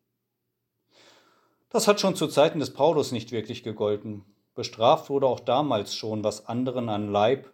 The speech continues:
Leben oder Eigentum schadete, wenn auch weniger stringent als in unserem Rechtsstaat heute.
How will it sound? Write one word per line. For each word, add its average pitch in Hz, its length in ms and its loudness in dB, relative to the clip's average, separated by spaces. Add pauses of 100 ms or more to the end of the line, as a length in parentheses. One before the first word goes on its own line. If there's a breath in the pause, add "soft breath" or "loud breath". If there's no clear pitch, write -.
Leben 127 600 -6 (100)
oder 113 260 -2
Eigentum 139 440 -2
schadete, 131 680 -4 (960 soft breath)
wenn 214 120 0
auch - 160 2
weniger 139 320 4
stringent 123 760 -2
als 123 180 -8
in 135 100 -6
unserem 135 360 -2
Rechtsstaat 113 720 -2
heute. 104 440 -2